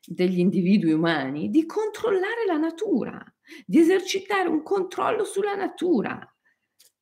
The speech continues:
Beh, questo non porta bene, non si deve fare.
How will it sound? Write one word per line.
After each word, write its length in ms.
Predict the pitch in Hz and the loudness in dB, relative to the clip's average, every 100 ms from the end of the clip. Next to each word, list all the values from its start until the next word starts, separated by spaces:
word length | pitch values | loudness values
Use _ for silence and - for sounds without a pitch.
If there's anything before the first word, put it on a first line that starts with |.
| _ _ _ _ _ _ _ _ _ _ _ _ _ _ _ _ _ _ _ | _ _ _ _ _ _ _ _ _ _ _ _ _ _ _ _ _ _ _
Beh, 160 | - - | -12 -10
questo 1000 | 403 403 - - 85 - - - _ _ _ _ _ _ _ - 226 - _ _ _ _ _ | -8 -8 -8 -4 -4 -4 -10 -16 _ _ _ _ _ _ _ -14 -14 -14 _ _ _ _ _
non 260 | 220 311 277 | 0 0 0
porta 320 | - - 247 | -6 -4 -4
bene, 760 | 196 - - - 185 - - _ _ _ - 214 202 196 _ _ _ _ _ _ _ _ _ _ _ | -2 -4 -6 -8 -10 -10 -20 _ _ _ -20 -20 -20 -20 _ _ _ _ _ _ _ _ _ _ _
non 140 | 233 269 | -2 -2
si 160 | 302 | -2
deve 240 | 294 247 180 | -6 -4 -8
fare. 640 | - - - - 180 | -10 -12 -12 -16 -16